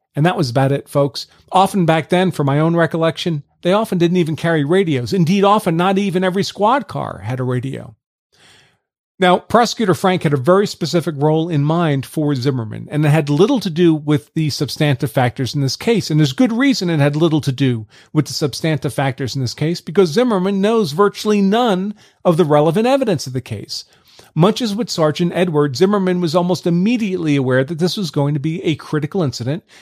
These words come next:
and promptly handed over to B C A. Indeed, as it was, in fact, handed over within two or three hours of Zimmerman's involvement.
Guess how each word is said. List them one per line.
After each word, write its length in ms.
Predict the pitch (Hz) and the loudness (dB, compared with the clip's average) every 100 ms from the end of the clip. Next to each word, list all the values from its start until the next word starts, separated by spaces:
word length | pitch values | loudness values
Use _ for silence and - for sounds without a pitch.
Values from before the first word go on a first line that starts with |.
| _ | _
and 140 | 165 147 | -2 0
promptly 480 | 175 190 - 220 | 2 2 2 0
handed 320 | 170 175 180 147 | 2 2 2 2
over 260 | 139 151 | 2 0
to 140 | 180 156 | -2 -4
B 180 | 156 | -4
C 320 | 151 - 202 220 | -6 -6 -2 -2
A. 300 | 269 78 139 _ - - | -4 -10 -16 _ -20 -2
Indeed, 480 | 175 151 226 170 123 _ _ _ _ _ _ | 0 0 -2 -2 -6 _ _ _ _ _ _
as 160 | 170 151 | -4 -2
it 120 | 175 | 2
was, 320 | 175 254 180 | 4 4 2
in 80 | 165 | -2
fact, 320 | 151 143 151 | 0 -2 -2
handed 360 | 156 196 196 196 | -2 0 2 4
over 320 | 226 208 180 | 4 4 2
within 300 | 185 196 185 | 0 0 -2
two 180 | - 190 | 0 -2
or 60 | |
three 220 | 180 165 175 | -2 -2 0
hours 400 | 208 170 165 - - | 0 0 0 -4 0
of 260 | 214 190 | 2 2
Zimmerman's 600 | 135 156 156 165 185 170 | 0 0 0 0 -2 -2
involvement. 640 | 190 170 196 233 - - | -2 -2 0 -2 -6 -16